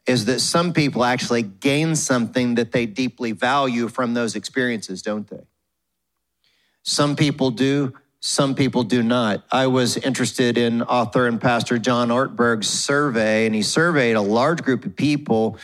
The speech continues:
asking them what caused them to grow spiritually the most. And you know the number one answer on the survey? Pain and suffering.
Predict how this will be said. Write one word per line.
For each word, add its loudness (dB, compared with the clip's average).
asking 2
them 0
what 0
caused 2
them 2
to 0
grow 2
spiritually 0
the -2
most. 0
And 0
you 2
know 4
the 2
number 2
one 2
answer 0
on 0
the 2
survey? 0
Pain 0
and 0
suffering. -2